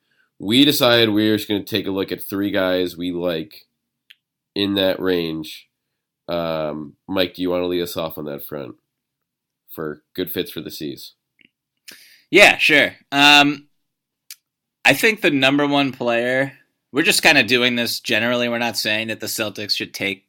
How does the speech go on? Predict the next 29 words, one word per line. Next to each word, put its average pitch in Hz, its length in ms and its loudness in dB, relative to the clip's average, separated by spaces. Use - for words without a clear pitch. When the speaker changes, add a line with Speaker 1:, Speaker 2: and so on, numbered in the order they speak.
Speaker 2:
this 101 180 -10
guy 95 180 -6
at 95 100 -10
fourteen 113 600 -8
and 98 100 -12
then 95 160 -14
the 95 80 -14
next 95 280 -12
pick 95 260 -14
is - 180 -12
twenty. 98 300 -12
We're 113 100 -6
just 120 180 -4
kind 120 200 2
of 95 200 -6
saying 107 340 2
who 107 160 -4
we 104 100 -2
really 98 240 -2
like 90 320 -6
in 90 120 -10
this, - 440 -12
this - 160 -10
area, 85 360 -8
as - 400 -12
B-Rob 87 280 -8
just 78 160 -8
said. - 320 -10
Um, 87 480 -8